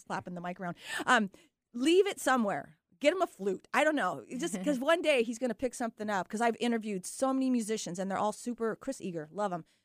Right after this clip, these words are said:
Speaker 1: Very, very s-, shy. A lot of the musicians are really shy, and, and, but when they, they'll, they'll find something. Peter Ali does the, uh, Af-, American fl-, uh, Native American flute. I can go on and on, but everyone finds that one thing. That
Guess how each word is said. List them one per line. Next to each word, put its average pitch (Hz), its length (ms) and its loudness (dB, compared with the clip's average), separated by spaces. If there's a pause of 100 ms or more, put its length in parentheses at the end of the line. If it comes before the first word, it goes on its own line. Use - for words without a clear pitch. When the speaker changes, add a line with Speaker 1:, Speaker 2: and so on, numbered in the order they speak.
(240)
Speaker 1:
Very, 214 320 2
very 185 240 -2
s-, - 140 -12
shy. 160 340 -6
A 156 80 -8
lot 302 180 -2
of 320 100 0
the 226 60 -2
musicians 175 480 -8
are 175 80 -6
really 196 180 -6
shy, 180 440 -6 (120)
and, 175 160 -14
and, 180 180 -10
but - 140 -6
when 202 140 -2
they, 233 260 -2 (560)
they'll, 269 180 6
they'll 262 220 2
find 311 320 -2
something. 247 560 -4 (100)
Peter 226 240 -2
Ali 226 340 0
does 202 260 -4
the, 196 300 -4
uh, 175 300 -6 (360)
Af-, 202 240 -6
American 196 460 -6
fl-, - 120 -20 (100)
uh, 180 200 -10 (200)
Native 202 180 -8
American 196 340 -6
flute. 214 400 -4 (260)
I 254 60 2
can 285 80 4
go 247 100 6
on 226 200 4
and 226 100 2
on, 233 140 2
but - 100 0
everyone 247 220 2
finds 220 260 -2
that 196 160 -2
one 214 240 -2
thing. 208 340 -4
That 175 140 -4